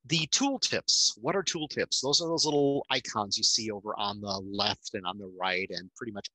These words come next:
all over Matrix for viewing photos or viewing maps or viewing virtual tours or things like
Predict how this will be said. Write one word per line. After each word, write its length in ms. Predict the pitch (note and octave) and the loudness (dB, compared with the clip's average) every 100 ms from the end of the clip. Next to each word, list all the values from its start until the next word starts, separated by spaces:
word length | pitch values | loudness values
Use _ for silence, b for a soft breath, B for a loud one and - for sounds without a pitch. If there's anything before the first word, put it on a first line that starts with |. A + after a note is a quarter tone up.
| _ | _
all 180 | F2+ E2+ E2+ | -12 -12 -18
over 220 | - D2+ | -20 -12
Matrix 500 | D#2+ - E2+ - - B B B B | -12 -10 -10 -4 -6 B B B B
for 160 | - A#2 | -4 -4
viewing 400 | A2 C#3 C#3 C3 | 0 0 0 0
photos 640 | B2+ A#2+ A#2+ A#2 A#2 A#2 - | 2 2 2 0 0 2 0
or 100 | G2+ | -2
viewing 360 | G#2+ A#2 A2+ G#2+ | -6 -6 -6 -2
maps 640 | G2+ G2+ G#2+ G#2 - - | 0 2 2 2 2 -2
or 380 | F#2 G2 F#2+ F#2+ | -2 -8 -8 -10
viewing 320 | G#2+ A2+ A2 | -8 -6 -6
virtual 460 | G#2+ G#2+ - A2+ G#2+ | -6 -6 -6 -8 -4
tours 640 | - A#2+ A2 G#2+ G#2+ G#2 | -4 -4 -8 -6 -2 -2
or 100 | G#2 | -2
things 320 | - G2+ G2 - | -4 -6 -4 -4
like 240 | G2+ F#2+ | -4 -6